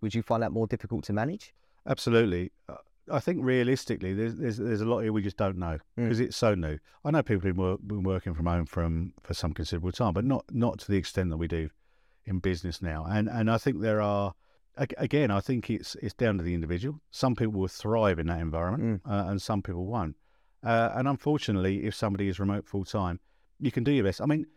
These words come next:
Speaker 2: it's not only about H R, it's about the line management as well, and it's
Speaker 1: Sure,
Speaker 2: about people's
Speaker 1: sure.
Speaker 2: work colleagues.
Speaker 1: Yeah.
Speaker 2: Line managers should be talking to their staff, their
Speaker 1: Mm.
Speaker 2: remote, on a, on a regular basis.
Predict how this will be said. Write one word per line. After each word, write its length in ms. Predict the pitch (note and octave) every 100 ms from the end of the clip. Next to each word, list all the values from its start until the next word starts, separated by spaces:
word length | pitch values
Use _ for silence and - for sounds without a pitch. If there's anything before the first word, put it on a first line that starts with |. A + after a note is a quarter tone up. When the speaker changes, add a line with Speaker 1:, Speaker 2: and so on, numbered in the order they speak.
| _
Speaker 2:
it's 140 | B2
not 140 | F#3 E3
only 180 | E3 C#3
about 320 | B2 B2 B2
H 160 | A2
R, 240 | A#2 F#2 D#2+
it's 160 | G2+
about 160 | G#2+ A2+
the 60 | A2
line 180 | G#2+
management 400 | G#2 G2+ F2+ G2+
as 100 | E2
well, 200 | F2+ F#2
and 60 | F#2+
it's 100 | -
Speaker 1:
Sure, 100 | B2
Speaker 2:
about 160 | G2+ G2+
people's 200 | G2 F2+
Speaker 1:
sure. 40 |
Speaker 2:
work 240 | G#2 G2+
colleagues. 400 | - D#2 C#2+ - -
Speaker 1:
Yeah. 180 | A2 B2+ -
Speaker 2:
Line 260 | - B2 A#2+
managers 360 | A#2 A2 G2 F2
should 180 | -
be 100 | A2
talking 280 | F#2+ A2 F2
to 60 | F2+
their 140 | F#2
staff, 380 | E2+ G#2+ F#2+ - -
their 160 | F#2
Speaker 1:
Mm. 20 |
Speaker 2:
remote, 320 | F#2+ F#2 F#2 -
on 180 | C#3 A2
a, 120 | G#2+
on 160 | B2 G#2+
a 80 | G2+
regular 400 | G2 F2+ F#2 E2+
basis. 460 | D#2+ D#2 - E2